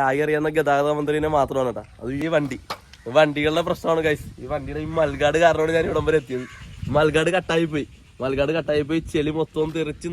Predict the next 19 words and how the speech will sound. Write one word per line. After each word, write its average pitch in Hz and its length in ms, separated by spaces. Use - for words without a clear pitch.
നാശമായി 151 560
പോയി. 113 100
ഇതെങ്ങനെയാണ് 156 500
കട്ടായെന്ന് 185 420
നിങ്ങൾക്കറിയാവോ? 127 420
നമ്മളാ 135 340
കഴിഞ്ഞ 156 240
ദിവസം 165 180
ചന്ദ്രൂര് 151 440
വെച്ച് 165 140
ഒരു - 140
ചേച്ചിയും 160 400
കൊച്ചും 165 180
കൂടി 165 140
ഒരു 165 100
കുഴിയിൽ 156 280
വീണായിരുന്നു. 135 300
ആ 135 120
കുഴിയിൽ 151 180